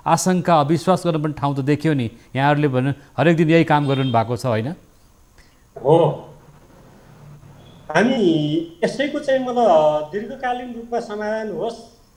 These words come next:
Speaker 2: भन्ने हिसाबले हामीले विभिन्न चाहिँ मतलब insurance कम्पनीहरू लगायत बिमा समितिलाई पनि मतलब बार बार चाहिँ मतलब एउटा दबाब दिइराखेको अवस्था चाहिँ छ, नवराज सर। अब सरकारले आफैले पनि यो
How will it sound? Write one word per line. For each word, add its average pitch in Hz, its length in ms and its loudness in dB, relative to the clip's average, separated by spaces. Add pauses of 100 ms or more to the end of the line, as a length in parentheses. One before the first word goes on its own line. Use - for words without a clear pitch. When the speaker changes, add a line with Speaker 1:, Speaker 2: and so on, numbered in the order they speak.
(120)
Speaker 2:
भन्ने 170 220 -4
हिसाबले 196 480 -4
हामीले 180 320 -4
विभिन्न 233 420 -8
चाहिँ 208 240 -6
मतलब 196 240 -4
insurance 190 800 -6
कम्पनीहरू 190 440 -6
लगायत 160 500 2 (640)
बिमा 247 220 0
समितिलाई 226 440 -2
पनि 226 160 -8
मतलब 202 240 -4
बार 185 180 0
बार 202 200 -4
चाहिँ 190 160 -8
मतलब 185 180 -8
एउटा 170 400 -2 (520)
दबाब 196 580 0 (240)
दिइराखेको 233 500 -6
अवस्था 196 380 -8
चाहिँ 175 180 -16
छ, - 80 -20
नवराज - 1160 -10
सर। - 320 -16 (240)
अब 214 160 0
सरकारले 233 540 -2
आफैले 214 400 -6
पनि 247 340 -10
यो 214 100 0